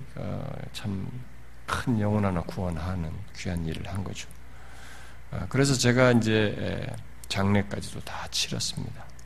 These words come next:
하관까지도 갔어요. 아, 절-, 경상도 어디 지역에 갔습니다. 우리 교회 성도도 몇 사람 다 따라갔습니다.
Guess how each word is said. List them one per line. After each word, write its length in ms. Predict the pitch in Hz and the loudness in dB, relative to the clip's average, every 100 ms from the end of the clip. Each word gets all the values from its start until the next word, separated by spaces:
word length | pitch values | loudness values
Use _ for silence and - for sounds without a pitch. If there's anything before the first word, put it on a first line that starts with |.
| - - - | -12 -12 -8
하관까지도 840 | - 120 120 120 120 120 117 - | -2 2 4 4 4 0 -6 -8
갔어요. 400 | - - - - - - - - - - - | -10 -8 -8 -8 -10 -12 -12 -12 -12 -12 -12
아, 280 | - - - - | -10 -10 -10 -10
절-, 260 | - 87 71 113 | -4 -2 -2 -6
경상도 460 | - 87 87 82 73 | -2 0 0 0 -2
어디 180 | 73 | -2
지역에 220 | - - 73 | -4 -4 -6
갔습니다. 360 | - - - - - - | -6 -8 -8 -10 -10 -8
우리 160 | - 92 | -2 2
교회 100 | 90 | 2
성도도 400 | 82 110 95 82 | 4 2 2 0
몇 140 | 78 | 0
사람 300 | - - - - - - - - | 0 -2 -4 -6 -8 -10 -10 -10
다 80 | - | -8
따라갔습니다. 600 | - - - - - - | -4 -4 -4 -4 -6 -6